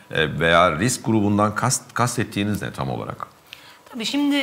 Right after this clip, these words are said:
Speaker 2: e, aslında bu oranı biz net olarak açıklayamıyoruz. Yani İnsan Hakları Derneği'nin belli bir, e, verdiği sayı var. Ama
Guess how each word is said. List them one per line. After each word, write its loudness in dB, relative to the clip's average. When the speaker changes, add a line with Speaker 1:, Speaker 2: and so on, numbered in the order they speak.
Speaker 2:
e, -4
aslında 0
bu 2
oranı 2
biz -6
net 0
olarak 0
açıklayamıyoruz. -2
Yani -2
İnsan -4
Hakları 0
Derneği'nin -2
belli -4
bir, -6
e, -2
verdiği 0
sayı -4
var. 2
Ama 2